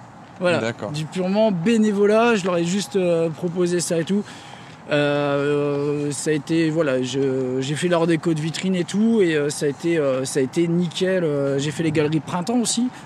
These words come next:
Speaker 1: qui est plutôt pas, c'est, c'est plutôt pas mal. Et, euh,
Speaker 2: Et donc, sur le, le premier produit, tu te positionnes, euh, en gratuit et, et derrière, euh, on te rappelle et ça fonctionne, quoi.
Speaker 1: Voilà, c'est exactement ça. Pour, euh, pour tout ce qui est gros, les, pour tout ce qui est gros groupe, hein, euh, voilà, c'est, c'est ça, on essaye de,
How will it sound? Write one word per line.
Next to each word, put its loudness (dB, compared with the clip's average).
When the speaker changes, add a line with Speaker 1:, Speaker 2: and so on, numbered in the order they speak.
Speaker 1:
qui -8
est -4
plutôt -6
pas, -2
c'est, -4
c'est -8
plutôt -2
pas 0
mal. 2
Et, 0
euh, -2
Speaker 2:
Et 2
donc, 2
sur 2
le, 6
le 6
premier 2
produit, 2
tu -2
te -12
positionnes, 2
euh, 2
en 2
gratuit 2
et, 4
et 2
derrière, 4
euh, 4
on 2
te -8
rappelle 4
et 4
ça 0
fonctionne, -2
quoi. -4
Speaker 1:
Voilà, 4
c'est 0
exactement 2
ça. 2
Pour, -2
euh, 2
pour -6
tout 2
ce -4
qui 0
est 2
gros, 2
les, 2
pour -8
tout 0
ce -2
qui 0
est 2
gros 0
groupe, 2
hein, 2
euh, 0
voilà, 2
c'est, 0
c'est -4
ça, -2
on 0
essaye -2
de, -2